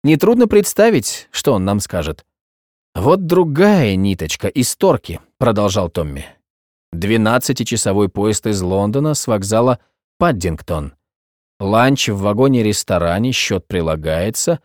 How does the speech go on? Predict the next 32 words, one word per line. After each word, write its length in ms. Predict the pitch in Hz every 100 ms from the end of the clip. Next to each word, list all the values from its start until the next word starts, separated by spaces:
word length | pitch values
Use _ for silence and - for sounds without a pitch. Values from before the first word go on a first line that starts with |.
| _ _ _ _
остановилась 760 | 113 - 135 117 127 135 127
на 160 | 120 117
одну 220 | 110 117
ночь 340 | 113 127 127 117
в 80 |
отеле 400 | 113 110 127 127
«Касл», 520 | 123 156 117 - 80 - _ _ _ _ _ -
и 100 | 117
вновь 360 | 104 117 131
кассовый 520 | - 123 110 - 120 113
чек 320 | - 87 -
приложен». 520 | 117 98 69 65 67 _ _ _ _ _ _ _ _
«Мне 200 | 104 175
всё 160 | 208 214
это 140 | 190
представляется 640 | 160 151 - 170 202 175 156
довольно 360 | 143 143 139
неубедительным», 960 | 139 135 131 131 120 98 - 85 82 80
заметила 460 | 87 85 82 90
Таппинс. 480 | 85 85 87 85 - _ _ _ _ _ -
«Билет 340 | 120 135 143
в 80 | -
театр 440 | - 131 135 143
может 260 | 131 123 127
купить 360 | - 110 120 120
любой, 440 | 120 139 226 143
при 160 | - 90
этом 240 | 90 90
даже 260 | 107 107 120
не 120 | 131
заглянув 500 | 123 113 107 85 -
туда. 300 | 82 71